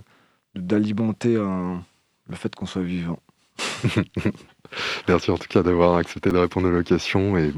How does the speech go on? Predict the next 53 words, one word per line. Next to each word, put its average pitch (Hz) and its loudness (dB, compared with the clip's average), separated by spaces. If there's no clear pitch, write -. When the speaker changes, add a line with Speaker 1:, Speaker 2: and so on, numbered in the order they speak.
Speaker 2:
bon 92 0
courage, 95 4
euh, 80 2
pour, 78 0
euh, 76 0
tous - -16
tes 82 2
projets 85 2
à 85 2
venir. 104 0
T'en, 98 2
t'en 98 0
as 117 2
comme 107 0
ça 127 2
des 117 4
rendez-vous 107 2
à 117 2
rappeler 113 0
peut-être, - -2
hein ? 107 -4
Speaker 1:
Euh, 107 0
bah 107 4
ouais, 135 8
là, 139 4
j'ai, 110 -2
c'est 101 0
un 98 -2
moment 110 2
où 113 2
j'ai 101 -2
particulièrement 110 0
beaucoup 110 -2
de - -6
trucs. 143 0
J'ai 110 -4
jamais 110 2
pu, 110 0
euh, 98 -2
marquer 113 0
des 110 -2
choses 117 -2
dans 117 2
mon 113 0
emploi 113 -2
du 113 0
temps 127 -2
qui 120 -6
vont 117 -2
<laughs> 120 2
si 123 4
Speaker 2:
Ouais. 101 8
Speaker 1:
loin. 127 0